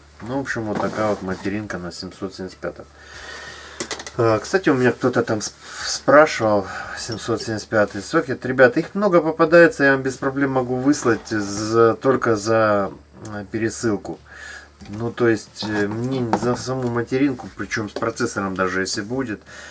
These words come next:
мне особо даже ничего не надо, ребят. Если хотите,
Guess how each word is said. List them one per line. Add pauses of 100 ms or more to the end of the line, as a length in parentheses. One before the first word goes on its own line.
(200)
мне
особо
даже
ничего
не
надо,
ребят.
Если
хотите,